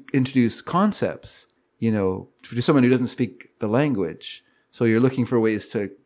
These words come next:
make these words have meaning to them, not just the word.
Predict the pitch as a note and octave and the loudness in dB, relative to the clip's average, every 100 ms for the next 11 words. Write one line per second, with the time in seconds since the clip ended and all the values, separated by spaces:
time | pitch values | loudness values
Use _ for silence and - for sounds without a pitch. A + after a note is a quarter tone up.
0 | - - - A2+ A#2 A2+ G2+ B2 A2+ A2 | -20 -20 -4 -2 -2 -4 -2 0 0 0
1 | A2+ F#2+ - _ _ _ A#2 C#3+ D#3 A#2+ | -4 -6 -12 _ _ _ 2 4 6 4
2 | G2+ - G2 F#2 F2 F2+ _ _ B2+ A#2 | 2 -4 -4 -6 -8 -16 _ _ -4 -2
3 | - G2+ - _ G#2 G2 C#3 G#2 D#2+ F#2+ | -2 -4 -8 _ -8 -2 0 0 -2 -8